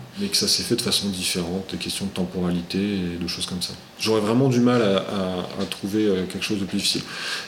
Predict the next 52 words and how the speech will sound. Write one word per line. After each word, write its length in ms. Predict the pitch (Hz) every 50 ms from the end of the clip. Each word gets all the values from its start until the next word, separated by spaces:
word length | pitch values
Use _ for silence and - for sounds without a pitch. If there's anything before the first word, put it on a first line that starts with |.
| - -
Il 40 | 110
y 20 |
a, 40 | - - - 135
ouais, 180 | 120 113 107
si, 180 | 107 - - 127
il 40 | 117
y 20 |
a 40 | 101
quand 140 | - 131 127
même 220 | 131 131 127 113 101 101 - - - - - - 113 107
la 80 | 117 113
version 420 | 120 127 123 - - 131 123 117
ruine 460 | 117 127 143 160 160 131 107 104 107 110
du 100 | 110 107
livre 180 | 113 113 -
principal, 640 | - - 117 - - 123 107 - 123 139 139 120 98 - - - - - - - - - - - - - - - - - - - -
mais 60 | 101
j'ai 140 | - 107 101
du 100 | 101 120
mal 160 | 123 131 127
à 40 | 120
dissocier 460 | 104 98 - - 110 - - 123 120
les 100 | 110 107
deux 140 | 104 110 107
livres, 280 | 107 107 104 95 92 92
mais 100 | 98 95
la 80 | 95 98
version 400 | 95 104 - - - 113 107 101
ruine 380 | 104 113 123 131 131 113 98
de, 100 | 95 98
du 120 | 95 87 92
Livre 120 | 104 -
Cité 220 | - 107 92 -
Ville, 180 | 92 92 113 -
elle 100 | 104 101
était 180 | 95 - - 107
quand 140 | - 117
même 180 | 110 107 104 98 - -
plus 340 | - - 139 135 135 123 123
agréable 460 | 120 104 101 101 117 117 110 113 107
à 60 | 101
faire, 320 | - - 131 143 151 - -
parce 160 | - - -
que 80 | 107
j'étais 260 | 101 - 98 107 101 98
déjà 240 | 110 110 135 139
sur 220 | 135 - - 117 104
des 100 | 107 107
rails. 300 | 98 110 127 139 135 107
J'ai 140 | 101 123 104
toujours 240 | - - 143 139 -
fait 180 | - 131 123